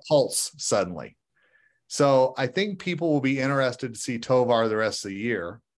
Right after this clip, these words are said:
And let's be honest, the Rockies caught, dare I say, a little bit of a break because they don't have to make a big decision with Alan Trejo. They just shift him over to second base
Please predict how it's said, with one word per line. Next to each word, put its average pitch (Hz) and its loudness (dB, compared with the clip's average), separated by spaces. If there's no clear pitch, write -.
And 147 2
let's 131 0
be 151 0
honest, 120 -4
the 113 -4
Rockies 123 0
caught, 131 0
dare 117 2
I 117 0
say, 127 -2
a 113 0
little 104 -2
bit 147 2
of 151 -4
a 170 -2
break 131 -2
because 127 0
they 120 0
don't 135 -2
have 139 -4
to 131 -12
make 117 -8
a 110 -14
big 113 -8
decision 110 -2
with 101 -4
Alan 107 0
Trejo. 107 -2
They 98 -4
just 104 -6
shift 123 -2
him 113 -2
over 104 -2
to 95 -6
second 123 -4
base 98 -4